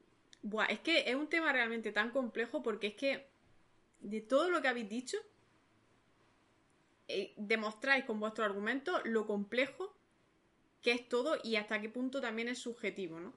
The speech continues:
Porque recuerdo que hace tiempo escribí sobre esto en el sentido de qué es un videojuego, qué esperamos de un videojuego, ¿no? Porque al final, por una parte entra en juego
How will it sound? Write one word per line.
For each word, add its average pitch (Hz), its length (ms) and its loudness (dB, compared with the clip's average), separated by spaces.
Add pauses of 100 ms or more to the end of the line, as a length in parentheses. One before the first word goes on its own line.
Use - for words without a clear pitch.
(1040)
Porque 220 240 0
recuerdo 247 320 2
que 349 60 6
hace 339 160 0
tiempo 302 200 0
escribí 254 300 -2
sobre 269 360 2
esto 302 260 -2
en 311 60 0
el 269 80 -2
sentido 240 340 2
de 226 180 4
qué 247 100 2
es 262 100 -6
un 277 140 -2
videojuego, 196 500 0
qué 214 80 -4
esperamos 226 420 -2
de 196 60 0
un 196 100 -4
videojuego, 180 540 -4
¿no? 202 160 -8 (1200)
Porque 220 200 2
al 220 60 2
final, 262 380 4
por 254 120 2
una 320 200 2
parte 330 220 2
entra 294 200 0
en 269 60 0
juego 190 500 -2